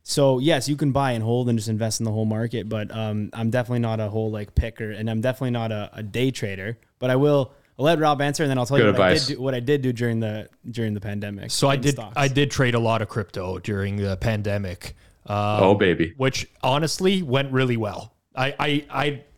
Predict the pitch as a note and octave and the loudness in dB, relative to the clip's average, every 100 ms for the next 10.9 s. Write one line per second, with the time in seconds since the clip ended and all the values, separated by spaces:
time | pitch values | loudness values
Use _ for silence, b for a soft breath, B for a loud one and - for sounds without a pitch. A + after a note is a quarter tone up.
0 | _ _ b b D#3 - F3+ F#3+ - F3 | _ _ b b -4 0 0 0 2 4
1 | D#3 D#3+ D#3+ C#3+ D3 C3+ C#3+ C#3 C#3+ C#3+ | 6 4 4 4 2 4 2 2 2 4
2 | B2 A#2+ D3+ D3 B2+ B2 B2+ B2+ - - | 4 2 2 2 0 2 2 0 -4 0
3 | C3+ B2+ B2 - A#2+ A#2+ - A#2+ A#2 A2 | 2 2 0 0 0 0 0 2 2 2
4 | - B2 A#2 A2+ G#2+ A2 G#2 A2 G#2+ G2+ | 0 0 0 -2 0 -2 0 0 0 -4
5 | - - G#2+ G#2 - A#2+ A#2 A2+ G#2+ G#2+ | -8 -10 -4 -4 -2 -2 0 -2 -2 -4
6 | G#2 A2 G#2+ A2 - A2+ G#2+ G#2+ G#2 G#2 | -2 0 0 -2 -2 -4 -2 -4 -2 -2
7 | G#2 G#2+ A2 A#2 - B B A2+ B2 D#3 | -2 -4 -2 -2 -4 B B -4 -2 4
8 | F#3 D3 D3+ D#3+ E3 E3+ E3 D#3+ D#3+ C#3 | 6 8 8 10 10 10 8 6 4 6
9 | F#3+ A#3+ G#3+ E3 A3+ B3 D#3+ F3 F3+ D#3+ | 6 6 6 6 6 6 6 4 4 0
10 | D#3+ C#3 B2 A2 A2+ A#2+ D3 C3 G2+ | 4 2 4 4 4 4 4 2 0